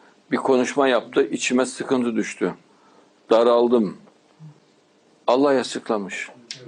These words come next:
Çünkü bu niyetledir. Ya karşıdaki adamın konuşmasını kim yarattı? Allah yarattı. Seni koruyacak kim o? Allah. Ne amaçla yaratıyor? Seni imtihan için yaratıyor. Niye sıkılıyorsun? Niye hüzne kapılıyorsun?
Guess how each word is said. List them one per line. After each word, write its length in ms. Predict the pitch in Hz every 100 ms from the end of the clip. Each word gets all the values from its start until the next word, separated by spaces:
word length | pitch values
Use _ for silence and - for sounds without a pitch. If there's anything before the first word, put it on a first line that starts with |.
| - - -
Çünkü 220 | 254 294
bu 80 | 220
niyetledir. 680 | 220 196 - 131 165 - _ 135 - 135 _ _ _ _ _ _ _ _ _ _ _ -
Ya 180 | 113 -
karşıdaki 500 | 127 131 165 165 196
adamın 360 | - 127 165
konuşmasını 480 | 160 151 151 156 185
kim 180 | 180 180
yarattı? 300 | 139 123 190
Allah 240 | 156 151
yarattı. 420 | 139 104 90 - 135 131 - 80 - _ - - - _
Seni 260 | - 151 165
koruyacak 440 | 147 160 151 160
kim 200 | - 160
o? 140 | 135 - -
Allah. 380 | 123 123 113 135 - - - - 160 - 123
Ne 120 | 156
amaçla 340 | 180 165 139
yaratıyor? 240 | 147 135 170
Seni 180 | 175 156
imtihan 360 | 143 147 143
için 180 | 123 120
yaratıyor. 320 | 101 92 98
Niye 180 | 120 202
sıkılıyorsun? 600 | 208 160 131 117 - 104 - - 120 104 _ _ 156 151 131 _ _ _ _ _ _ _ _ _ _ -
Niye 240 | 135 226
hüzne 240 | 196 170 143
kapılıyorsun? 680 | 123 101 95 87 - -